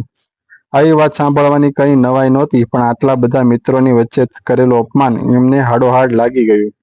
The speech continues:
એમનું મોં ઉતરી ગયું. અત્યંત પોઠપ અનુભવતા જયાબેન નાસ્તાની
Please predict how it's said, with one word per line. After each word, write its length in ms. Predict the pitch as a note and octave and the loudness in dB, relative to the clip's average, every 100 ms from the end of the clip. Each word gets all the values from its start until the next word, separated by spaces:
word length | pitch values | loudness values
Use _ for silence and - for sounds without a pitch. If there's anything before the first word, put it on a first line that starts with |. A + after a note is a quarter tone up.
| _ - - - _ C#3+ | _ -20 -20 -20 _ -2
એમનું 240 | D3+ D#3+ | 0 2
મોં 200 | D3 D#3 | 2 2
ઉતરી 300 | D3 D3 D#3+ | 0 0 0
ગયું. 260 | B2 A#2+ A#2 - | 2 2 0 -4
અત્યંત 520 | D3+ D3 D#3+ D3+ C#3+ C3 - _ - | -6 -4 -2 -2 -2 -8 -10 _ -4
પોઠપ 360 | C3 - D3 - | -4 -2 -4 -2
અનુભવતા 540 | C#3 C3 C3 C3+ C3+ | 0 0 0 0 0
જયાબેન 440 | B2 B2 C3 C3+ | 2 0 2 0
નાસ્તાની 540 | B2+ B2 B2 - C3+ | 0 0 -2 -2 0